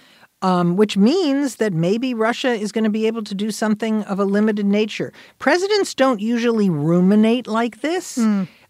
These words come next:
Speaker 1: Uh, they are a little more disciplined. Uh, on the other hand, um, he has stuck to this line that if an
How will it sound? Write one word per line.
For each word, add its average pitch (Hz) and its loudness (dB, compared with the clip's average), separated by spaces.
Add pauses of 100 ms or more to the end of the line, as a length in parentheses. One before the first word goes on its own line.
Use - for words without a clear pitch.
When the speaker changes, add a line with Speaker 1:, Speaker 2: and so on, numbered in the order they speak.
Speaker 1:
Uh, 185 0 (340)
they 202 2
are 190 4
a 196 4
little 226 4
more 214 6
disciplined. 277 -2 (420)
Uh, 202 2
on 214 2
the 214 4
other 220 0
hand, 233 0 (380)
um, 196 2
he 202 2
has 214 -2
stuck - -2
to - -2
this 208 0
line 196 0
that 165 -4
if 208 -2
an 170 -4